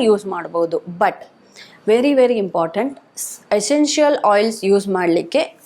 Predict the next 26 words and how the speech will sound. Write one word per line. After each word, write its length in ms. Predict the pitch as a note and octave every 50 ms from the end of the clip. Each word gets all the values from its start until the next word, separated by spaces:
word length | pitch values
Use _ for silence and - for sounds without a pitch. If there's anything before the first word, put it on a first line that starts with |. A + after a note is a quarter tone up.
| - -
ತುಂಬಾ 420 | - A#3+ B3 C4 C#4 D4 E4 E4 D#4
ರೂಲ್ಸ್ 420 | C4 A3 A#3 B3+ C4 A3+ - -
ಇದೆ. 340 | F#3+ - - - - - - - - - - - - -
ಎಷ್ಟು 340 | - G#3+ G#3 - - - E4+
ಬೆನಿಫಿಟ್ಸ್ 520 | C4 C4+ C4 C4+ C4+ C#4 C#4+ C#4+ C#4+ -
ಇದೆ 140 | C#4 A#3+ D4
ಅಷ್ಟೇ 380 | D#4+ - - A3 - - - C4
ಅದನ್ನ 340 | C#4 B3+ G#3+ G#3 G#3+ A3 C4 D#4+ D#4 C#4 - _ _ _ -
ಹೇಗೆ 300 | G#3+ F#3+ A3 A#3+ A#3+ B3
ಅದ್ರ 200 | A3 G3 F#3+ F#3+
ಬಗ್ಗೆ 240 | G3 F#3+ G3 G3+ A#3
ನಾಲೆಡ್ಜ್ 360 | A3+ G3+ G3+ G#3+ A#3+ C4+ B3+
ತಿಳ್ಕೊಂಡು 440 | - B3+ A3+ A3 A3+ A#3 A3 A#3+ C4+
ನಾವು 320 | C4+ A#3+ G3+ G3+ B3 D#4+
ಯೂಸ್ 340 | D4 G#3+ G3 G3+ G3+ G3+ G3
ಮಾಡ್ಬೇಕು. 560 | F#3 F3 E3 D#3+ - - - - - - - - _ _ _ _ _ _ -
ಇದೆಲ್ಲ 300 | - A#3 G3+ G#3+ G#3 A#3 C4
ಹೇಳಿದ್ರಿ 420 | D#4+ D4+ B3+ C4 C4 B3 B3 B3
ಡಾಕ್ಟ್ರೇ, 340 | A#3+ G3 F#3+ F#3+ - - A3
ಆದ್ರೆ 360 | A#3+ - - A3 G#3 A3+ B3
ಹೇಗ್ 300 | B3+ - B3 D4 E4 D4
ಯೂಸ್ 200 | C4 C4 C#4+ C#4
ಮಾಡ್ಬೇಕು 420 | C#4 C4 A#3+ A#3 A3+ A#3 A3+ A3+ A#3
ಅನ್ನೋದು 220 | A3+ A3+ A3+ A3
ತಿಳ್ಕೊಳ್ಳಿ-, 600 | - - G3+ G#3 G3+ - G#3 G3 F#3+ F3+ F3+ E3+
ತಿಳಿಸ್ಕೊಳ್ಳಿಲ್ಲ. 600 | D3 - F#3+ F#3+ G3 F#3+ - - F3 E3+ E3 E3+